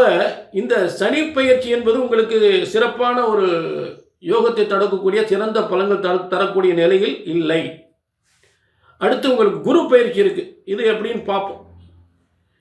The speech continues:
இருபத்தாறு அஞ்சு ரெண்டாயிரத்தி இருபத்தாறு அன்று ஒன்று நான்குக்குரிய, ஒன்று நான்குக்குரிய குரு பகவான்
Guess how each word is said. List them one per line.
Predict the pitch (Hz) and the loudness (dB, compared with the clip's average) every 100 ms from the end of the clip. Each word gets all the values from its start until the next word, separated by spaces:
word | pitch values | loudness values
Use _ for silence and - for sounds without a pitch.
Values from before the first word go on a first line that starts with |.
| _ _ _ _ 156 | _ _ _ _ 2
இருபத்தாறு | 240 285 285 262 254 226 | 4 4 4 4 4 2
அஞ்சு | 233 240 | 0 0
ரெண்டாயிரத்தி | 214 240 247 233 214 | 0 2 2 2 0
இருபத்தாறு | 208 254 247 226 214 | 2 2 2 2 2
அன்று | 214 208 180 190 - - _ _ _ _ _ _ _ _ _ _ _ _ _ _ _ _ - | 0 0 0 -2 -6 -14 _ _ _ _ _ _ _ _ _ _ _ _ _ _ _ _ -4
ஒன்று | 151 233 254 277 254 | 2 2 2 0 2
நான்குக்குரிய, | 202 254 262 254 - 247 233 208 135 - - _ _ _ _ _ _ | 4 2 2 -2 -2 -2 0 0 0 -6 -16 _ _ _ _ _ _
ஒன்று | 151 180 247 254 311 - - 147 165 | -4 0 0 0 -2 -2 -8 -4 0
நான்குக்குரிய | 233 269 262 214 220 226 226 175 147 | 2 2 -2 -6 -6 -4 0 0 0
குரு | 247 254 | 0 0
பகவான் | 226 214 196 180 | 0 0 0 -2